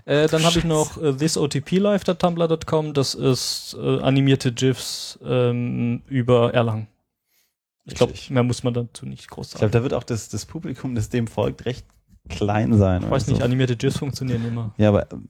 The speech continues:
Speaker 3: Erlangen-Entwickler gibt's halt nicht so viel.
Speaker 1: Ja. Egal.
Speaker 3: Kommt, kommt gut. Ja, hab ich auch diesen, äh,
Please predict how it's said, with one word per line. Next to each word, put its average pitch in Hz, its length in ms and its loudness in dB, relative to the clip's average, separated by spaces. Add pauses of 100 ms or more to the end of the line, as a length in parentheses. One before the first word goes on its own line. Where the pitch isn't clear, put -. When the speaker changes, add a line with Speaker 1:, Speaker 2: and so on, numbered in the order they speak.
Speaker 3:
Erlangen-Entwickler 92 600 2
gibt's 92 220 0
halt 87 140 4
nicht 92 140 0
so 87 200 2
viel. 76 380 0 (240)
Speaker 1:
Ja. 113 360 -6 (1700)
Egal. 107 440 2 (520)
Speaker 3:
Kommt, - 400 -8
kommt 98 160 -10
gut. 85 120 -2
Ja, 90 160 6
hab 92 80 6
ich 90 160 2
auch 85 160 4
diesen, 85 480 0
äh, 67 500 0